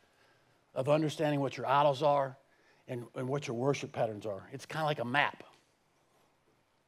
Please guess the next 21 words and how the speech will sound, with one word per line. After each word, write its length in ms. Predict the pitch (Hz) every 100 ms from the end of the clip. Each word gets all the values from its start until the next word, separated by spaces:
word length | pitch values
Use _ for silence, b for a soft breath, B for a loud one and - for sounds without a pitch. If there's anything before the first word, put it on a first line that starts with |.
| _ _ -
'Cause 160 | 151
we'll 140 | 151 190
just 200 | 196 -
trade 180 | 165 127
one 220 | 151 170
symptom 380 | 190 180 185 175
for 120 | 147
another 260 | 127 143 143
symptom 400 | 160 - 143 135
for 120 | 123
another 220 | 135 147
symptom 380 | - 117 123 120 b b b
until 260 | 120 165 151
we 120 | 143
then 220 | 151 156
feel, 320 | - 131 120 -
deal 440 | 120 185 170 143 b b b b b -
with 140 | 143
our 120 | 131
sinful 340 | 120 170 156 143
nature. 360 | 139 127 110